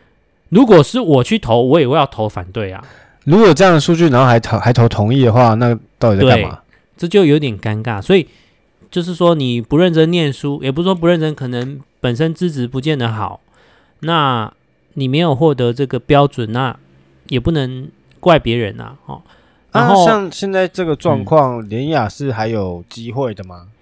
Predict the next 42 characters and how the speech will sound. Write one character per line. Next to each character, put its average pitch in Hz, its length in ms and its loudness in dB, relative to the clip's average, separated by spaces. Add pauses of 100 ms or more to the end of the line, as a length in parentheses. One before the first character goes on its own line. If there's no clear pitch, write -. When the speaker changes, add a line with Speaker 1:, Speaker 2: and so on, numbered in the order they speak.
(200)
Speaker 1:
呃， 143 680 -2 (720)
基 254 180 0
本 165 160 2
上 165 200 0
他 160 140 -2
自 196 160 -8
己 147 120 -4
是 135 140 -10
说 127 240 0
啊， 107 140 0
就 143 140 -6
是 156 100 -4
他 147 260 0
现 170 160 -4
在 156 80 0
只 113 200 -6
能， 101 240 -8
因 208 140 -4
为 202 80 -10
E 202 160 0
U 202 160 4
A 190 100 4
叫 196 120 0
做 175 140 0
紧 110 280 -6
急 104 160 -6
授 127 260 0
权， - 240 -14 (160)
就 151 100 -12
是 147 260 -10 (560)
紧 131 160 -4
急 135 140 -2
状 196 180 2
况 185 140 2
下 160 180 0
授 165 220 0
权 113 140 -4
他 120 120 -4
使 - 180 -10
用。 110 200 -14
现 202 220 0
在 180 160 -2